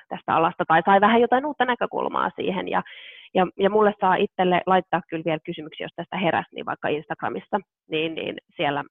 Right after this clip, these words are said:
mä löydyn at sinnusopia mun nikki, niin jos tulee vielä mieleen kuuntelijoille jotain, mitä haluaa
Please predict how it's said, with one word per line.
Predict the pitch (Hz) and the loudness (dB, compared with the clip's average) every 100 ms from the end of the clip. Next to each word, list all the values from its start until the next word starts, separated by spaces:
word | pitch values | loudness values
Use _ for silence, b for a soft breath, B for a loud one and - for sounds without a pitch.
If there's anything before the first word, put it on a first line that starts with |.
| _ | _
mä | 160 | -4
löydyn | 151 151 - | -4 -6 -8
at | - _ | -8 _
sinnusopia | 165 151 123 - - - - | -10 -10 -12 -14 -14 -10 -10
mun | - - | -10 -12
nikki, | - _ 78 | -14 _ -12
niin | - - | -12 -14
jos | - _ | -20 _
tulee | - 80 - | -8 -6 -6
vielä | - 180 | -10 -6
mieleen | 170 160 160 | -4 -4 -4
kuuntelijoille | - - 196 185 - 196 196 | -10 -14 -10 -8 -8 -12 -14
jotain, | 185 180 - 190 - _ | -16 -16 -18 -18 -20 _
mitä | 180 | -16
haluaa | 170 | -16